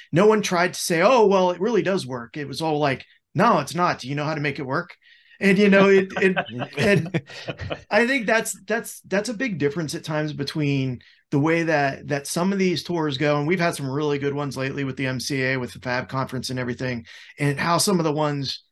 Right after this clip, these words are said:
Speaker 1: that I've seen, like, I, I, I went to a couple that were, um, sort of more around technology and less around the fab shop.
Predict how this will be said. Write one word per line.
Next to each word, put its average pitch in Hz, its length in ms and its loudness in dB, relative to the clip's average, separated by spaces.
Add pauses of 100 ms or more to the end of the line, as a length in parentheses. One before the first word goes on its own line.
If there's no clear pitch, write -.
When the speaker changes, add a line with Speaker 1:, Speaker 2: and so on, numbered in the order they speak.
(240)
Speaker 1:
that 131 140 2
I've 147 140 0
seen, 147 420 -4
like, 139 380 -4 (340)
I, 170 140 2
I, 175 200 2
I 165 140 0
went 185 340 0
to 190 220 0
a 135 140 -10
couple 175 460 -6
that 151 260 -2
were, 135 400 -2 (380)
um, 127 380 -4
sort 156 300 -2
of 131 100 -4
more 156 340 0
around 143 580 -2
technology 151 720 -2
and 127 100 -4
less 135 180 -4
around 135 300 -4
the 123 80 -10
fab 131 260 -6
shop. 170 420 -2